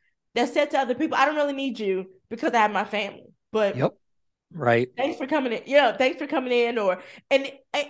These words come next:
Speaker 1: you don't know. It's like these scales were on my eyes, you
Speaker 2: Yeah.
Speaker 1: know, and, and they were, and
Speaker 2: Yeah.
Speaker 1: they were thick. And I think that so many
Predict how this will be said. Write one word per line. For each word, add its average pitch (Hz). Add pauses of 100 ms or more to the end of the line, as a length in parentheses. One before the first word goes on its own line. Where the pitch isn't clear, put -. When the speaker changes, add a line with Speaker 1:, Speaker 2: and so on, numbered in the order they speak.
Speaker 1:
you 294
don't 269
know. 247
It's 247
like 302
these 269
scales 233 (540)
were 214
on 220
my 202
eyes, - (300)
you 233
Speaker 2:
Yeah. 240
Speaker 1:
know, 214
and, 220
and 220
they 240
were, 226
and 220
Speaker 2:
Yeah. 233
Speaker 1:
they 233
were 220
thick. - (640)
And 240
I 226
think 277
that 233
so 247
many 240